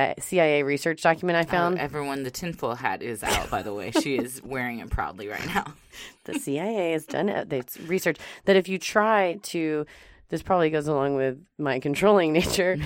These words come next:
Speaker 2: <laughs>
Speaker 1: you shut your eyes and you meditate and you try to visualize what you want to happen.
Speaker 2: I believe in this
Speaker 1: That it'll
Speaker 2: wholeheartedly.
Speaker 1: it's chaos magic, it's
Speaker 2: Mm-hmm.
Speaker 1: prayer, it's whatever. Then if it's something that's not too far off from the current multiverse we're in, if it's just one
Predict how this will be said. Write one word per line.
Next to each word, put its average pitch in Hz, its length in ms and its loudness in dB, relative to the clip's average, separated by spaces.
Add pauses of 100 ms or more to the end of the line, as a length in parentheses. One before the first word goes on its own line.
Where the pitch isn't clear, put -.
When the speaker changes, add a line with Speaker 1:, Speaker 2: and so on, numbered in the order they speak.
(200)
Speaker 2:
<laughs> - 300 -14
Speaker 1:
you 196 360 4
shut 226 260 8
your 202 140 8
eyes 196 320 6
and 170 100 2
you 160 80 2
meditate 170 520 2
and 165 120 0
you 151 100 0
try 160 760 2
to 151 520 -4
visualize 151 580 4
what 147 180 0
you 156 100 -2
want 143 360 -2
to - 80 -6
happen. 139 320 2
Speaker 2:
I 165 100 6
believe 170 240 0
in 120 120 -6
this 117 260 -6
Speaker 1:
That 196 60 8
it'll 190 120 6
Speaker 2:
wholeheartedly. 151 540 2
Speaker 1:
it's - 320 2
chaos 196 340 2
magic, 190 340 2
it's 165 160 -4
Speaker 2:
Mm-hmm. 175 100 -4
Speaker 1:
prayer, 160 420 4
it's 156 180 -4
whatever. 143 380 2 (320)
Then 175 380 4
if - 180 -2
it's 160 120 -4
something 202 460 2
that's 165 220 0
not 170 200 2
too 214 220 -4
far 190 240 6
off 165 420 6
from 165 260 2
the 156 80 0
current 180 300 2
multiverse 185 520 0
we're 208 100 4
in, 202 80 4
if 180 120 0
it's 165 140 -4
just 170 220 -4
one 151 400 2